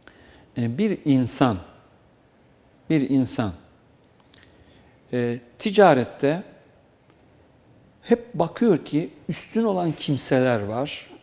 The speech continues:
ileri düzeyde olan kimseler var. Bu kimselere, e, bu kimselere bakıyor ama hiçbir zaman böyle iflas eden, zarar eden kimselere bakmıyor.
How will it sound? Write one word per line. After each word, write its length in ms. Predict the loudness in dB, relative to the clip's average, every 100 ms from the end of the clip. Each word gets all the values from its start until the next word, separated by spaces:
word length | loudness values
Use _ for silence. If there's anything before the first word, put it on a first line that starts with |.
| _ _ _ _ _ _ _ _ _ _ -2
ileri 400 | 4 6 6 2
düzeyde 380 | 2 2 2 2
olan 320 | 2 2 0
kimseler 580 | -2 -2 0 2 2 2
var. 360 | 2 0 -4 -14 -20 _ _ -20 -20 -20 -8 0
Bu 300 | 2 0 -4 -16 -16
kimselere, 800 | -4 0 0 2 4 4 4 2 -4 -18 -20 -20 -20 -20 -20 _ -6
e, 280 | 0 0 0 -4 -12 _ _ _ _ _ _ _ _ _ _
bu 140 | -8 -6
kimselere 680 | -4 -2 0 2 4 4
bakıyor 560 | 2 0 0 -2 -2 -8 -20 _ _ _ _ _ _ _ 2
ama 460 | 4 4 2 -8 -8
hiçbir 280 | -4 0 2
zaman 480 | 4 4 2 0 2
böyle 340 | 2 4 2 -2 -8 -6
iflas 460 | -2 2 2 2
eden, 340 | 0 -2 -4 -8 -8 -2
zarar 360 | 2 4 4
eden 300 | 4 2 -2
kimselere 600 | -4 -6 -4 -2 -2 0
bakmıyor. 520 | 0 -2 -8 -12 -14